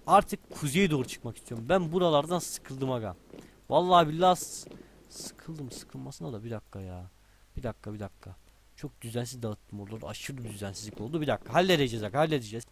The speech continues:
Bu arada sen video geçmeden önce hemen aşağıdan abone ol. Bildirimi aç. Video like at. Bir de yorumlar kısmına yorumlar yazmayı unutma. Bak bunda önemli. Bunları yap ha aga. Abone olmuyorsun ama bari video like at yani. Şöyle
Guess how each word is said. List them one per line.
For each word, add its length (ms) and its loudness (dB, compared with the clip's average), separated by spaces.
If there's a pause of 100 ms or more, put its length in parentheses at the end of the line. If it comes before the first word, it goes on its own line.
(120)
Bu 180 4
arada 160 6
sen 260 0
video 180 -2
geçmeden 300 0
önce 120 4
hemen 140 2
aşağıdan 320 2
abone 260 4
ol. 140 6 (100)
Bildirimi 400 0 (100)
aç. 320 -2
Video 400 -4
like 140 -6
at. 140 -12
Bir 60 -4
de 40 -4
yorumlar 440 -6
kısmına 280 -6
yorumlar 260 -6
yazmayı 280 -8
unutma. 220 -12 (320)
Bak 160 -2
bunda 180 4
önemli. 340 4
Bunları 220 0
yap 120 4
ha 60 0
aga. 400 -2 (380)
Abone 300 4
olmuyorsun 340 4
ama 120 4
bari 200 6
video 300 4
like 140 2
at 160 -10
yani. 180 -10 (400)
Şöyle 420 -2